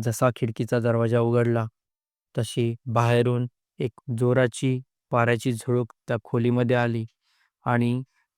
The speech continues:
हळूहळू ती वाऱ्याची झुळूक एका सोसाट्याच्या वाऱ्यामध्ये परावर्तित झाली. आता त्या खोलीमध्ये अचानक सोसाट्याचा वारा त्याला जाणवू लागला.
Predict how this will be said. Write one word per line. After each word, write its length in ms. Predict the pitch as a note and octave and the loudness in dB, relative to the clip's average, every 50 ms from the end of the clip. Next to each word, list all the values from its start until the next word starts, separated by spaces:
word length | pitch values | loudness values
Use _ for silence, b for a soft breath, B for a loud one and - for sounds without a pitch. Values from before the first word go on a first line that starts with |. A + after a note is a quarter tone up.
| _ _ _ _ _ - | _ _ _ _ _ -4
हळूहळू 460 | B2+ B2 B2 B2 A#2+ B2 B2 B2 B2 B2 _ _ _ _ _ _ _ - | 0 0 2 2 2 0 0 -2 -4 -6 _ _ _ _ _ _ _ -6
ती 40 | C3 | -2
वाऱ्याची 460 | A#2+ A#2+ A#2+ A#2+ A#2+ A#2+ A2 - B2+ | 0 0 0 0 0 -2 -4 -6 -8
झुळूक 380 | A2 A#2+ B2+ B2 B2 B2 - - _ _ _ _ _ - | -4 -2 0 0 0 -2 -6 -10 _ _ _ _ _ -8
एका 240 | C3+ A#2 - C3+ | -8 -6 -4 -6
सोसाट्याच्या 600 | A#2+ - - B2 - - B2+ A#2+ B2 A#2 - B2+ | -6 -6 -6 -8 -4 -2 0 0 0 0 0 -2
वाऱ्यामध्ये 640 | A#2 A#2 A#2 A#2 A#2+ A#2+ A#2+ B2 A#2+ A#2+ B2 B2 B2 C3 _ _ _ _ _ _ _ - | 0 0 2 2 2 2 0 0 0 0 -2 -2 -4 -6 _ _ _ _ _ _ _ -4
परावर्तित 480 | B2+ A#2+ B2 B2 A#2+ A#2+ A2+ - C3 A#2+ | 0 2 4 4 4 4 2 0 -4 -2
झाली. 380 | A2 B2 A#2+ A#2 A2+ A#2 A2 A2 b b b | -2 -2 -2 -2 -2 -4 -6 -8 b b b
आता 260 | C3 C3 A#2 - B2+ B2 A2+ | -8 -8 -4 -4 -4 -4 0
त्या 200 | - B2+ B2+ B2 A#2 _ _ | 0 0 0 0 -2 _ _
खोलीमध्ये 680 | _ - - B2 A#2+ B2+ B2 B2+ B2+ A2+ B2 B2 B2 B2+ b b b b b b | _ -6 -4 -2 0 0 2 2 0 0 0 0 -2 -2 b b b b b b
अचानक 460 | - B2 A#2 - C3+ B2+ B2+ B2+ B2 A#2+ _ | -10 -10 -6 -2 -2 0 0 0 -2 -6 _
सोसाट्याचा 560 | - - C3+ B2 - C3+ C3 C3 C#3 C3 C#3 | -10 -6 -6 -4 -2 0 0 2 2 2 2
वारा 300 | C3 B2 A#2+ A#2 A#2 B2 | 0 2 2 2 2 2
त्याला 200 | B2 B2+ B2 B2+ | 2 2 2 2
जाणवू 360 | B2 B2 A#2+ A#2 A#2+ A#2+ A#2+ | 2 2 2 2 2 2 2
लागला. 340 | A#2+ A#2+ A#2+ A2 A#2+ A#2+ A#2 | 2 0 0 0 0 0 -2